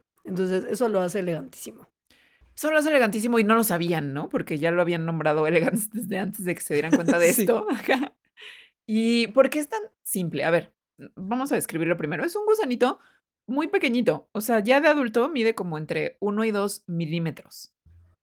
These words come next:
Speaker 2: Vive, pues, como en casi todos los lugares que hay materia orgánica. O sea, lo han visto seguramente si tienen como composta, tal vez, o cos-, o sea, es un gusanito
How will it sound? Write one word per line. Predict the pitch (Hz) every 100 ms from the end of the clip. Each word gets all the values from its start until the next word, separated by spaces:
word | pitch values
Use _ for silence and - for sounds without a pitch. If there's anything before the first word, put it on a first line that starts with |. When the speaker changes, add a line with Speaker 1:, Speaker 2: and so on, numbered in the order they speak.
| _ 185
Speaker 2:
Vive, | 233 269 320
pues, | 330 233
como | 185 170
en | 165
casi | 208 233
todos | 220 262
los | 269 262
lugares | 196 170 196 214
que | 208
hay | 196
materia | 196 202 196 190
orgánica. | 190 180 180 185 190 - _ _ _ _ _ _
O | 170
sea, | 165 180
lo | 196
han | 196
visto | 180 180 175
seguramente | 151 147 160 156 151 151 156
si | 147 143
tienen | 151 147
como | 147 143 131 131 _ -
composta, | - - 156 175 185
tal | 175 170
vez, | 170 175 170 -
o |
cos-, | - 160 -
o |
sea, | 175 170 160 _ _ _ _ _ _ _ _ _ _ _ - - _ - - -
es | 196 180
un | 190
gusanito | 190 196 226 254 247 185 -